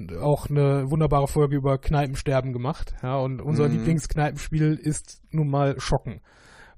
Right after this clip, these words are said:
Speaker 1: Und wir sitzen da mit diesem Wichser an der Theke, niemals gesehen vorher.
Speaker 2: <laughs>
Speaker 1: Ähm, und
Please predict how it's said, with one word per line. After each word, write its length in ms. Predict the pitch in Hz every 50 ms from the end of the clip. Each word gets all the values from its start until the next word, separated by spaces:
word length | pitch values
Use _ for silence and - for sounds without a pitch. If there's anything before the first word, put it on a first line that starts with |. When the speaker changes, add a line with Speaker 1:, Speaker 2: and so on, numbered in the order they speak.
| _ -
Speaker 1:
Und 340 | 151 151 147 156 147 - -
wir 160 | 135 151 156
sitzen 300 | 143 185 196 - - 185
da 120 | 165 165
mit 160 | 160 160 151 143
diesem 260 | 156 151 160 160 143
Wichser 380 | 156 165 - - 156 147 151
an 100 | 139 143
der 100 | 147 143
Theke, 460 | - - 147 156 - 143 135 143 151 139
niemals 640 | 131 147 160 196 226 220 170 160 175 170 165 160 -
gesehen 300 | - 139 143 151 147 143
vorher. 440 | - - 123 117 117 120 127 160 - - - - - - - - -
Speaker 2:
<laughs> 200 | - - - -
Speaker 1:
Ähm, 540 | 143 143 151 143 143 139 135 135 135 139 135 - _ - - - - _ _
und 520 | - 170 160 156 156 147 - - - -